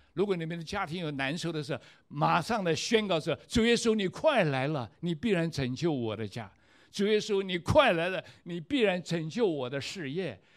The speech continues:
主耶稣，你快来了，我虽然得了癌症，我得了各种各样的问题、疾病熬炼，但是我渴望的、盼望的与你同在，直到永永远远。”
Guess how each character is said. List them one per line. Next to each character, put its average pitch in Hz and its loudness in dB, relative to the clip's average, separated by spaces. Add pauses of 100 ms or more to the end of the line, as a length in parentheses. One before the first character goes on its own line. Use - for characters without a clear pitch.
(120)
主 202 -4
耶 208 6
稣， 202 2
你 185 0
快 269 4
来 156 0
了， 180 0 (160)
我 180 0
虽 220 -2
然 214 -2
得 190 -4
了 208 0
癌 165 -2
症， 190 -2
我 170 -2
得 233 -2
了 220 -2
各 294 -8
种 160 -6
各 185 -6
样 175 -2
的 160 -2 (240)
问 208 2
题、 139 -6 (200)
疾 202 -6
病 196 -8 (100)
熬 180 -2
炼， 226 -4 (280)
但 190 2
是 165 -6 (160)
我 190 4 (180)
渴 180 -2
望 220 0
的、 165 0
盼 254 -6
望 185 0
的 156 -4 (140)
与 262 -2
你 233 -2
同 165 -10
在， 160 -6
直 143 -12
到 147 -4
永 131 -4
永 123 -6
远 110 -4
远。” 104 -8